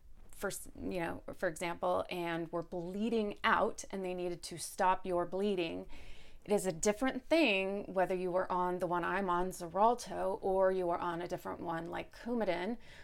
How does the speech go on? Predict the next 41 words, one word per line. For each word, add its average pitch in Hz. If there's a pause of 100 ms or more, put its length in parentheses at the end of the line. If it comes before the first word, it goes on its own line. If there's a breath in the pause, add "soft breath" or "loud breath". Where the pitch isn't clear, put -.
(180 loud breath)
or 180
Eliquis. 196
Each 254
of 220
those 202
have 175
a 180
different - (280)
antidote, 180 (160)
and 165
they 175
need 175
to -
know 208
which 214
one 285
you 208
are 170
on 170
in 175
order 175
to 180
give 175
you 175
the 175
right 170 (260)
antidote. 180 (500 loud breath)
So 214
I 233
took 311
that 220
jewel-, 202
that 175
bracelet 208
that 180
had 180
links 196
on 160
it, - (220)
and 180
I -